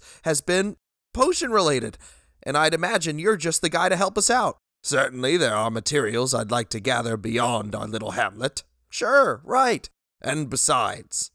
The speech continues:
here Jackson gulped down his drink, and the other cat did the same, "mightn't one wish to evade indiscretions of the feminine type?" Oh, the stranger looked down to the counter satirically.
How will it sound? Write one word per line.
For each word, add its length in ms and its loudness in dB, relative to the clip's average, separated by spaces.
here 400 0
Jackson 480 -2
gulped 280 0
down 240 0
his 120 -6
drink, 320 -2
and 140 -8
the 80 2
other 160 2
cat 260 -4
did 140 -6
the 80 -6
same, 460 0
"mightn't 480 -2
one 440 -2
wish 260 -2
to 200 -4
evade 640 -2
indiscretions 1120 -2
of 260 -8
the 440 -10
feminine 580 -2
type?" 440 -2
Oh, 460 4
the 80 -2
stranger 440 2
looked 260 0
down 360 2
to 100 -10
the 80 -10
counter 360 0
satirically. 720 -2